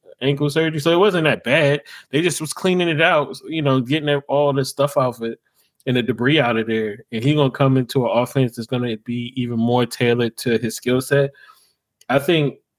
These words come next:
honestly, this argument, like, in my personal opinion, he might be the top running back this year. I think he might come back to full form,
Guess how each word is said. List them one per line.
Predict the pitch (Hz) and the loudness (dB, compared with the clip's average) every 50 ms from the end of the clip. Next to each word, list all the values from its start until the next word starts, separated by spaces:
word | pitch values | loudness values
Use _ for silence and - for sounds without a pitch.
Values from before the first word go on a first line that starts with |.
| _ | _
honestly, | - 120 143 160 156 147 - - 143 135 131 127 123 117 113 - - _ _ _ _ _ _ _ _ _ | 0 2 2 2 2 0 0 2 2 2 2 2 0 -4 -6 -10 -14 _ _ _ _ _ _ _ _ _
this | 135 151 147 147 | -2 -2 -2 0
argument, | - 120 143 160 165 147 143 143 135 131 117 - - - _ _ | 2 2 2 4 2 2 2 2 2 2 0 -4 -10 -18 _ _
like, | - - - _ _ _ - - | -14 -14 -14 _ _ _ -14 -6
in | 139 139 | -2 2
my | 143 156 160 | 2 2 2
personal | 156 - 156 143 139 - 127 120 | 2 2 0 -2 0 -2 -6 -6
opinion, | 113 - 127 117 113 113 110 107 107 | -6 -4 -4 -2 -2 -2 -4 -4 -2
he | 123 151 | 0 2
might | 156 147 135 123 113 | 2 4 2 2 2
be | 123 127 123 123 | 0 0 0 0
the | 113 117 | -2 -4
top | 113 - - 127 120 110 | -4 -2 0 0 0 0
running | 120 127 127 127 120 113 | -2 -2 0 0 0 0
back | 120 117 117 113 107 - _ _ _ _ _ _ _ _ _ _ - | 0 2 2 0 0 -4 _ _ _ _ _ _ _ _ _ _ -2
this | 131 123 - - | 0 0 0 0
year. | 127 117 113 | 0 2 2
I | 127 | 2
think | 135 147 131 | 2 2 2
he | 131 143 | 2 4
might | 143 127 120 117 | 4 4 2 0
come | - - 123 120 | 0 0 -2 0
back | 113 120 110 110 - | 2 0 0 0 -2
to | - - | -8 -12
full | 104 - - 131 117 113 | -14 -8 -6 -4 -4 -4
form, | - - 123 120 117 110 104 104 113 | -4 -6 -6 -4 -4 -6 -6 -10 -14